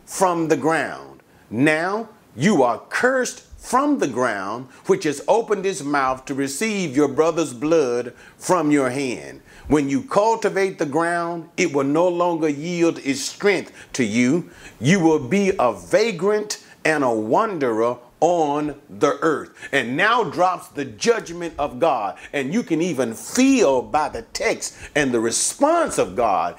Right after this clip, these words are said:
his anger at Cain. Now, you may be even wondering, why didn't God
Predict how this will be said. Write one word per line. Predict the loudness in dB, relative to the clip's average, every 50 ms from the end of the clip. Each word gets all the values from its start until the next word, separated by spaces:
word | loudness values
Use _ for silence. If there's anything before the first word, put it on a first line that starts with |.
| -16 -20 -18 -2
his | 2 2 2 2 0 -4 -12 -6 -2
anger | 0 0 0 0 0 0 0 0 0 -2 -4 -4
at | -4 -4 -4 -4
Cain. | -4 -2 -2 -2 -2 -4 -8 -12 -10 -2
Now, | 0 0 2
you | 2 2 0 0
may | 2 2 2 2 2
be | 0 -2 -4
even | -4 -2 -2 -2 0 0 0 0 0 0 0
wondering, | 0 0 0 0 -2 -2 -2 -2 -4 -4 -8 -14 -20 -20 -20 -2 0
why | 0 2 2 -2
didn't | -2 -2 -2 -2 0 0 -2 0 2
God | 2 2 4 2 0 0 -2 -6